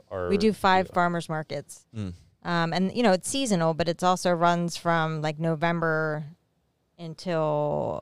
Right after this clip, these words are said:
Speaker 1: Well,
Speaker 2: uh,
Speaker 1: April to
Speaker 2: April to November.
Speaker 1: Right.
Speaker 2: So, I mean, there's
Speaker 3: You
Speaker 2: really
Speaker 3: get a
Speaker 2: just,
Speaker 3: little
Speaker 2: you
Speaker 3: break
Speaker 2: get a
Speaker 3: at that
Speaker 2: little
Speaker 3: point.
Speaker 2: break, but
Speaker 1: Uh-huh.
Speaker 2: that's when the wholesale really kicks up because all the people that were buying from the farmers' markets,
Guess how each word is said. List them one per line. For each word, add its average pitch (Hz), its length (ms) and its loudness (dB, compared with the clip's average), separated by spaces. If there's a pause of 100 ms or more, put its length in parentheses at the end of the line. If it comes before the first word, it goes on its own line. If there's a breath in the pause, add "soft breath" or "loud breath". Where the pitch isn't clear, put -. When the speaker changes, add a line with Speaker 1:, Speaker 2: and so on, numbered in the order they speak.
Speaker 1:
Well, 107 120 -4
Speaker 2:
uh, - 60 -4
Speaker 1:
April 95 460 -4
to 202 120 0
Speaker 2:
April 208 280 6
to 196 120 0
November. 165 580 0
Speaker 1:
Right. 170 120 -4
Speaker 2:
So, 185 80 4
I 175 80 6
mean, 175 320 0
there's 180 200 4
Speaker 3:
You 196 80 -4
Speaker 2:
really - 120 2
Speaker 3:
get - 20 4
a 101 60 4
Speaker 2:
just, 101 100 0
Speaker 3:
little 98 220 2
Speaker 2:
you - 40 -14
Speaker 3:
break 95 240 2
Speaker 2:
get 190 100 0
a 196 40 -2
Speaker 3:
at - 60 -2
that 208 60 -6
Speaker 2:
little 254 340 0
Speaker 3:
point. 175 100 -6
Speaker 2:
break, 190 360 0
but 170 200 6
Speaker 1:
Uh-huh. - 40 2
Speaker 2:
that's 180 240 6
when 185 120 2
the 175 80 2
wholesale 170 400 2
really 170 200 2
kicks - 280 -6
up 175 140 2
because 160 240 -4
all 156 120 2
the 147 80 -10
people 165 260 -6
that 156 140 0
were 156 140 0
buying 160 340 0
from 165 140 -4
the 160 80 0
farmers' 190 360 0
markets, 151 540 -4